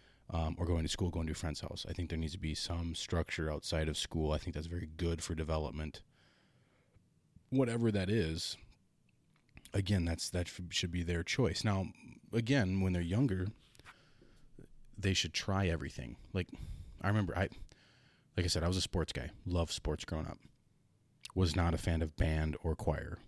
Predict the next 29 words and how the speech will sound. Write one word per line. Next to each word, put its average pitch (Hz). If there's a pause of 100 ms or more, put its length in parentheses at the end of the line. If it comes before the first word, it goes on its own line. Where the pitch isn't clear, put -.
(140)
That's 98
just 98
me. 92 (1400)
Well, 92 (880)
you 95
know, 82
one 87
thing 92
that 87
my 80
mom 85
did 95
that 78
was, 78
that 78
was 76
a 78
very 78
good 110
for -
me 82
was 80
she -
made 87
me 80
do 82
band 82
and 82
choir. 80